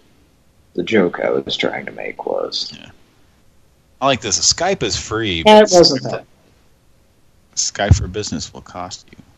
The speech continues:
Speaker 2: Sorry about that. Yeah, I'm just
Speaker 1: Yeah, but also the s-, the Skype that we're using is not free.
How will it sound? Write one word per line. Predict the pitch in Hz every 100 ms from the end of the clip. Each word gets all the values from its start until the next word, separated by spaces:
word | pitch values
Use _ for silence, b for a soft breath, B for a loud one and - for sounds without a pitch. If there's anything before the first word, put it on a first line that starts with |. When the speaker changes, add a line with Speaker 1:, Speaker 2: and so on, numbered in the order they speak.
| _ _ _ _ _ _ _
Speaker 2:
Sorry | - 82 78
about | 71 69
that. | 80 76 _ -
Yeah, | - - - _ _ _
I'm | 80
just | 71 - -
Speaker 1:
Yeah, | 139 123
but | 110 113 110 - -
also | 139 135 131 139 123 113 110
the | 196
s-, | - - - -
the | 135 110 104 101 101 95 _
Skype | - - 131 113 113
that | 107 -
we're | 113 113
using | 101 95 101 92 90
is | 90 -
not | 92 95 -
free. | - - -